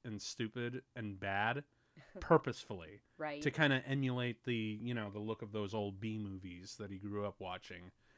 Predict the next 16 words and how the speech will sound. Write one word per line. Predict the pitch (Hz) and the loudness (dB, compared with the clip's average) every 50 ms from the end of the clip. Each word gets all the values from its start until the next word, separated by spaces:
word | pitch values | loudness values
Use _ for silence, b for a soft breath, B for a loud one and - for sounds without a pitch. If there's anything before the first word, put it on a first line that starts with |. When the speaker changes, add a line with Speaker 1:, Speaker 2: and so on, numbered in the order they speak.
| b b | b b
Speaker 1:
And | - 147 147 131 | 2 2 2 4
plus | - 143 127 120 - | 4 0 0 0 -2
it | 127 110 | -6 -6
would, | 104 104 98 110 - _ - | -6 -6 -8 -10 -16 _ -8
you | 139 113 | -6 -4
know, | 107 98 92 92 92 - _ _ _ - | -4 -4 -6 -8 -12 -14 _ _ _ -10
uh, | 113 101 95 92 90 90 - - | -8 -6 -6 -6 -6 -8 -6 -4
help | 117 110 - - | -4 -6 -4 -6
the | 110 | -6
budget | 95 101 104 98 - 101 92 87 | -4 -4 -4 -4 -4 -8 -8 -8
and | 98 95 | -8 -8
move | 98 98 98 98 | -8 -8 -8 -8
the | 98 | -10
movie | 95 98 98 95 95 | -8 -8 -8 -8 -8
along | 92 92 95 92 92 90 | -8 -8 -8 -10 -10 -10
forward. | - 131 123 117 101 92 98 101 - | -8 -8 -6 -6 -8 -8 -12 -14 -16